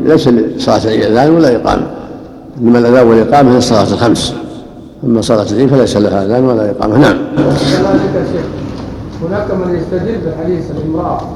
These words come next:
Speaker 2: صفعاء الخدين بجواز كشف المرأة.
Speaker 1: هذا كان قبل، هذا، هذا كان قبل الحجاب، ويحتمل أنها كانت عجوزاً ولم تستعمل ما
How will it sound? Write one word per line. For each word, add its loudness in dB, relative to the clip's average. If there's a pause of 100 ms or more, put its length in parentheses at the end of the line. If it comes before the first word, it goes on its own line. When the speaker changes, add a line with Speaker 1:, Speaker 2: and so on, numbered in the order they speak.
(320)
Speaker 2:
صفعاء -6
الخدين -4
بجواز -2
كشف -8 (100)
المرأة. -4
Speaker 1:
هذا 4
كان 2
قبل، 6 (480)
هذا، 2
هذا 2 (120)
كان 6
قبل 2 (680)
الحجاب، 2 (460)
ويحتمل 4
أنها 4
كانت 2 (120)
عجوزاً 4 (880)
ولم -2
تستعمل 0
ما 2